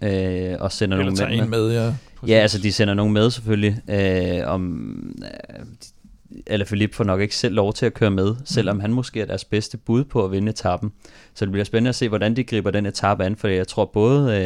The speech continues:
Speaker 1: øh, Quickstep og Jumbo Visma med, med Wout van Aert på, på andenpladsen kunne godt tænke sig at gå efter den her etape. Øh,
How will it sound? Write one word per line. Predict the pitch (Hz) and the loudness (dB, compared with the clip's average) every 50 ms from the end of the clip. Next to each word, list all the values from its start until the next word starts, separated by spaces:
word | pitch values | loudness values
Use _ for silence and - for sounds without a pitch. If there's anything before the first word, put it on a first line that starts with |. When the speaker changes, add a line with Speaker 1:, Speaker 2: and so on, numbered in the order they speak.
| 90 90 | -2 -4
Speaker 1:
øh, | 95 - - - - - _ _ - - | -6 -8 -10 -14 -16 -16 _ _ -20 -4
Quickstep | - - 127 131 - - - 127 113 - - _ _ | 0 0 2 2 0 0 0 0 0 -2 -6 _ _
og | - 107 110 123 139 | 4 6 6 6 6
Jumbo | 131 113 107 98 101 | 6 4 4 2 2
Visma | 92 90 104 110 - - - 123 113 | 0 0 0 0 0 0 0 0 0
med, | 107 101 98 92 90 | 2 2 2 0 0
med | 92 92 92 87 | 0 -2 -2 -2
Wout | 92 92 98 - | -2 -2 -2 -2
van | - 98 92 | -2 0 0
Aert | 92 95 113 - _ | 0 0 0 -2 _
på, | - 117 98 92 92 - | 0 0 2 2 0 -2
på | - - | -4 -4
andenpladsen | 98 98 113 139 - - 113 98 92 - 101 95 - - - - - _ | -2 -2 -2 0 0 0 0 0 0 -2 -6 -10 -10 -12 -20 -20 -20 _
kunne | - - 95 - - | -8 -8 -8 -6 -4
godt | - 95 95 - - - | -2 0 0 0 -2 -2
tænke | - - 117 123 131 | 0 0 2 2 0
sig | - - 131 | 0 0 0
at | 113 | 0
gå | - - 120 110 | 2 2 2 2
efter | 110 - - 117 | 2 0 0 -2
den | 107 - 117 | 0 0 -2
her | 120 120 107 | 0 0 -2
etape. | 107 - - 95 92 92 104 117 110 - _ - | 0 2 2 2 2 2 -2 -4 -6 -8 _ -6
Øh, | 110 104 98 95 92 92 92 92 90 90 | -2 0 0 0 0 0 0 -2 -2 -4